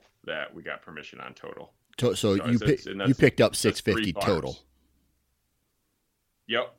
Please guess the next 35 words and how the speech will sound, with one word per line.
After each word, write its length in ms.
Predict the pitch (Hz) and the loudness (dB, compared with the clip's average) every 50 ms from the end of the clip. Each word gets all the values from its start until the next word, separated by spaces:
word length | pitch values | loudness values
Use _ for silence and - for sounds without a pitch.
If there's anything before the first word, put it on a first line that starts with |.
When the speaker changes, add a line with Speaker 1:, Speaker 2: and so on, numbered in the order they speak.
| _ - | _ -12
Speaker 2:
Dude, 280 | - 73 82 82 80 82 | -8 -6 -4 -4 -4 -2
Speaker 1:
Yep. 80 | 110 | -2
Speaker 2:
that's 140 | 113 113 - 78 | -4 -4 -4 -6
awesome. 380 | 73 80 80 78 - 110 110 | -8 -8 -8 -8 -8 -8 -8
Speaker 1:
And 80 | 107 110 | -8 -6
then, 400 | 113 117 120 123 120 120 110 110 _ _ _ _ _ _ _ _ _ _ _ _ _ _ _ _ _ _ _ _ _ _ _ _ _ _ _ - | -6 -6 -6 -6 -8 -10 -14 -16 _ _ _ _ _ _ _ _ _ _ _ _ _ _ _ _ _ _ _ _ _ _ _ _ _ _ _ -12
and 120 | 123 135 | -8 -6
then, 260 | 151 160 160 147 127 | -6 -6 -6 -6 -4
well, 240 | 135 151 156 160 151 | -2 -2 -2 -2 -2
and 160 | - 123 127 | -4 -6 -8
then 100 | 139 143 | -8 -6
there's 200 | 151 151 135 - | -6 -6 -8 -10
two 280 | - - - 165 156 151 | -12 -12 -10 -8 -6 -6
other 400 | 120 139 143 151 147 143 120 - _ _ _ _ _ _ _ _ _ _ _ _ _ _ _ _ _ _ _ _ | -6 -6 -6 -6 -6 -6 -8 -10 _ _ _ _ _ _ _ _ _ _ _ _ _ _ _ _ _ _ _ _
farms 600 | - 120 117 117 117 110 107 107 110 110 107 104 | -8 -6 -4 -4 -6 -6 -8 -8 -8 -8 -8 -8
that 140 | 110 104 101 | -8 -8 -6
we 80 | 98 101 | -6 -6
didn't 160 | 107 113 117 | -6 -6 -6
even 160 | 113 110 101 | -6 -8 -8
have 200 | - 110 101 92 | -8 -8 -8 -8
time 220 | - - 104 101 95 | -8 -8 -10 -8 -8
to 60 | 90 | -10
scout. 640 | 82 - - - - 104 90 87 82 85 85 - - | -14 -16 -12 -8 -6 -4 -4 -4 -4 -6 -6 -8 -10
One 220 | 85 95 107 113 117 | -10 -8 -8 -6 -8
is 160 | 113 107 - | -8 -10 -12
an 120 | 101 90 - | -14 -14 -10
eighty 300 | 85 104 107 104 107 104 | -8 -6 -6 -4 -4 -6
acre 240 | 101 101 - 101 95 | -6 -8 -10 -16 -18
piece, 500 | - - 107 101 101 104 - - - _ _ _ _ _ _ _ _ _ _ _ _ - | -14 -12 -12 -12 -12 -14 -18 -20 -20 _ _ _ _ _ _ _ _ _ _ _ _ -12
and 100 | 95 98 | -8 -6
another 340 | 95 95 98 104 104 104 101 | -6 -4 -2 -2 -2 -2 -4
one's 220 | 98 98 92 85 | -6 -8 -8 -10
a 100 | 87 80 - - - - - _ - | -12 -12 -12 -14 -18 -18 -18 _ -10
hundred 240 | 107 107 98 87 78 | -8 -8 -8 -6 -8
eighty 300 | 87 87 82 82 82 | -8 -8 -8 -8 -8